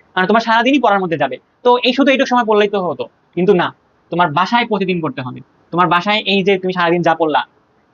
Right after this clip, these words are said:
এরপরের দিন আবার এর উপর পরীক্ষা দিতে হবে। তুমি আজকে যা পড়ছো মনে করো নেক্সট দিন সেগুলোর উপরে আবার এক্সাম। তো সেই এক্সামের জন্য তোমার বাসায় কমপক্ষে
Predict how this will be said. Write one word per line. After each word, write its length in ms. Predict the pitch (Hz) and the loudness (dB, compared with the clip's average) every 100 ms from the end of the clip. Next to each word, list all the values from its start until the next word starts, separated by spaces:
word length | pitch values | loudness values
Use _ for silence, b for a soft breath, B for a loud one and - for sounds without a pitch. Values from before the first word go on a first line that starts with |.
| - | -4
এরপরের 320 | 180 190 175 | 0 2 2
দিন 60 | 180 | 2
আবার 100 | 180 180 | 0 0
এর 60 | 180 | -2
উপর 120 | 165 180 | -2 0
পরীক্ষা 200 | 202 196 | 0 0
দিতে 120 | 147 135 | -6 -6
হবে। 120 | 110 _ _ _ | -12 _ _ _
তুমি 120 | 170 180 | -6 -2
আজকে 120 | 208 208 | 0 2
যা 40 | 220 | 0
পড়ছো 200 | 220 277 - _ _ - | 0 -2 -4 _ _ -4
মনে 140 | 202 202 | 0 2
করো 100 | 202 | 2
নেক্সট 160 | 214 220 | 2 2
দিন 100 | 277 - _ _ | 0 -2 _ _
সেগুলোর 240 | - 214 202 | 2 4 4
উপরে 120 | 196 180 | 2 2
আবার 100 | 170 | 0
এক্সাম। 200 | 156 139 120 _ _ _ _ _ _ _ _ | 0 -4 -6 _ _ _ _ _ _ _ _
তো 60 | 202 226 262 | 0 0 2
সেই 100 | 302 | 4
এক্সামের 240 | 262 262 247 | 4 4 4
জন্য 100 | 247 | 2
তোমার 140 | 226 226 | 2 2
বাসায় 180 | 202 233 202 | 2 0 -2
কমপক্ষে 360 | 196 190 196 | 0 -4 -4